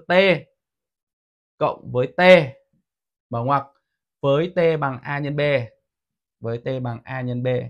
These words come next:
Rồi. Vậy biểu thức P đã lớn bằng một biểu thức toàn T thôi, một ẩn thôi. Bài toán trở thành là đi tìm giá trị nhỏ nhất của biểu thức này này. Này, trông kinh không? Để với T bằng A nhân B.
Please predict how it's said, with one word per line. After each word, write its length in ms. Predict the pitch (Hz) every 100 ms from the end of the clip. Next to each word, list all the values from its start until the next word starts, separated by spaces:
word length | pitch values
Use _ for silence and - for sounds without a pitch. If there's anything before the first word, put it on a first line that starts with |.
| - _ _ _ _ _ _ _ _ _ _ _ -
Rồi. 560 | 131 160 147 117 110 - _ _ _ -
Vậy 180 | 139 135
biểu 240 | 160 131 151
thức 100 | 185
P 40 |
đã 340 | 180 170 156 135
lớn 240 | 156 196
bằng 160 | 180 147
một 60 |
biểu 220 | 135 123 120
thức 140 | 175 -
toàn 280 | 170 170 160
T 20 | 170 165
thôi, 120 | 160
một 160 | 156 127
ẩn 220 | 113 107 120
thôi. 160 | 131 131 _ _ _ _ _ _ _ _ _ - -
Bài 120 | 120
toán 200 | 120 135
trở 140 | 156 120
thành 220 | 123 123
là 80 | 123
đi 140 | 151 147
tìm 200 | 139 127
giá 140 | 147
trị 160 | 185 120
nhỏ 160 | 127 123
nhất 160 | 196 -
của 80 | 120
biểu 160 | 117 117
thức 60 |
này 160 | 156 143
này. 320 | 143 117 - _ _ _ - - - -
Này, 140 | 117
trông 160 | 123 123
kinh 160 | 135 131
không? 120 | 127 _ _ _ _ _ _ _ _ _ _ _ _ _ _
Để 80 | 120
với 140 | 127 160
T 60 | 196 190
bằng 80 | 156
A 140 | 160
nhân 140 | 160
B. 60 | 160